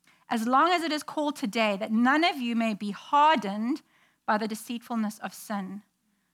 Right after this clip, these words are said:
For we have come to share in Christ, if indeed we hold our original confidence firm to the end."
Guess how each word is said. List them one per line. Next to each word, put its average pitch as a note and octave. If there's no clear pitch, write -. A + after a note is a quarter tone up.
For B3
we B3
have B3
come D#4+
to C4+
share A3+
in G#3+
Christ, -
if A#3+
indeed A3+
we A#3
hold C4+
our G#3
original C#4
confidence A3+
firm B3
to A#3
the G#3
end." -